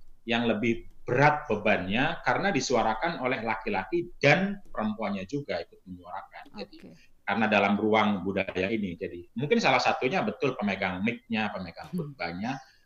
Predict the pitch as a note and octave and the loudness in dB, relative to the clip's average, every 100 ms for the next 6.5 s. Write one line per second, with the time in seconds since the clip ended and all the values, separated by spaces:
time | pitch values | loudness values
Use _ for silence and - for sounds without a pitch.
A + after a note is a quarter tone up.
0 | _ _ A2+ - A#2 - - A2+ F2 - | _ _ -4 2 4 4 4 0 0 -6
1 | B2 C#3+ C#3+ F3+ - D#3+ D#3+ D3+ D3 D3 | -2 0 0 -2 -4 -4 2 2 2 0
2 | C#3+ C#3+ D3+ D3 C#3+ C#3 A#2 C3+ C#3+ C#3 | 0 0 0 2 2 2 4 4 4 2
3 | A#2+ B2+ C3 C3 B2+ C#3+ B2 G#2 G#2+ A2 | 0 2 2 0 0 4 4 4 4 4
4 | A2 C#3 E3+ D#3 A2 - G3+ - G3+ G3 | 6 4 2 0 -2 -2 -6 -4 -6 -6
5 | F#3 D#3 F#3 - B2 B2+ B2+ C3+ B2+ C3 | -8 -8 -14 2 4 6 6 4 4 6
6 | D#3+ D#3 C#3+ G2+ - | 4 4 2 2 -2